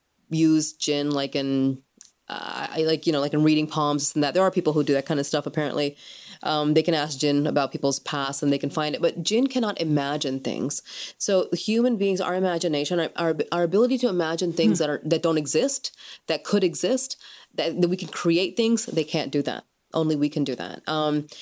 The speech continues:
Speaker 1: and it's interesting, even the stories where the jinn are, like, the first episode I talk about how, um, the tale is, the legend is that King Solomon enslaved millions of jinn to build all these incredible, you know, cities and all, all the wonders that he had.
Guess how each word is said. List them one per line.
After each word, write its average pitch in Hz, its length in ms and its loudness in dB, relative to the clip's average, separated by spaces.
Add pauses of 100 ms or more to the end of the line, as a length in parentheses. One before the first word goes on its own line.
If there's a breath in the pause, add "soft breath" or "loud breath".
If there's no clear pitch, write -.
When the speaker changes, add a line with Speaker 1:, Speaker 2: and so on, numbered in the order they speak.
(180 loud breath)
Speaker 1:
and 180 180 0
it's 185 140 2
interesting, 226 380 0
even 247 240 2
the 226 60 2
stories 190 400 0
where 165 80 2
the 156 100 0
jinn 170 360 0
are, 156 160 -2
like, 147 200 0 (220)
the 151 320 0
first 220 220 2
episode 190 300 2
I 156 60 4
talk 160 240 -4
about 147 160 0
how, 151 420 2
um, 147 360 2 (600 loud breath)
the 170 80 6
tale 185 320 2
is, 165 140 4
the 165 100 4
legend 170 360 4
is 147 140 4
that - 320 0
King 165 140 4
Solomon 156 760 0
enslaved 160 840 2
millions 151 400 4
of 135 140 -2
jinn 151 380 0
to 147 120 -6
build 160 500 2
all 139 120 0
these 147 180 0
incredible, 139 840 0
you 151 120 0
know, 139 160 -2
cities 147 500 2
and 135 100 0 (140)
all, - 340 -2
all 143 240 0
the 147 80 2
wonders 147 380 2
that 147 120 2
he 147 60 0
had. 165 360 -4